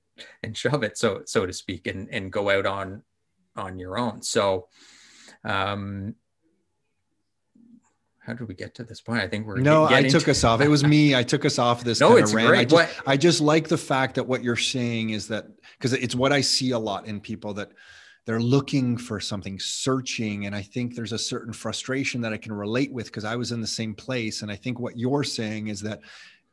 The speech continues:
Speaker 2: uh, the trial and error of,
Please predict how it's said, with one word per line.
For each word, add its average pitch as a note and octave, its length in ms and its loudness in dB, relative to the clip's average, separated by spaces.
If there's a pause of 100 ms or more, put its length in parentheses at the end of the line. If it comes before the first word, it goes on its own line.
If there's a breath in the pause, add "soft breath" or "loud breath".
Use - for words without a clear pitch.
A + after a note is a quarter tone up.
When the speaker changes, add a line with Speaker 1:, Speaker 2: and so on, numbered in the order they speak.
(760)
Speaker 2:
uh, A#2+ 180 -8
the B2 180 -4
trial C3 420 0
and B2 180 0
error B2+ 380 2
of, G#2+ 180 -4